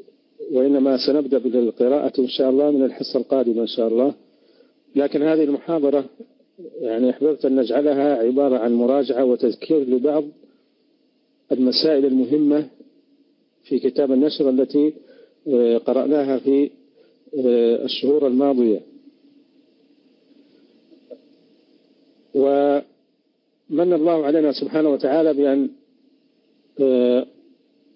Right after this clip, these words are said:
آه، أخذنا أكثر من ثلاثين محاضرة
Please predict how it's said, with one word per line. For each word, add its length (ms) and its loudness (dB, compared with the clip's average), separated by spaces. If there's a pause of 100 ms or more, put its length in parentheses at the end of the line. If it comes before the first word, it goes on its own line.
(340)
آه، 540 0 (680)
أخذنا 500 -2
أكثر 260 -2
من 120 2
ثلاثين 480 0
محاضرة 640 -2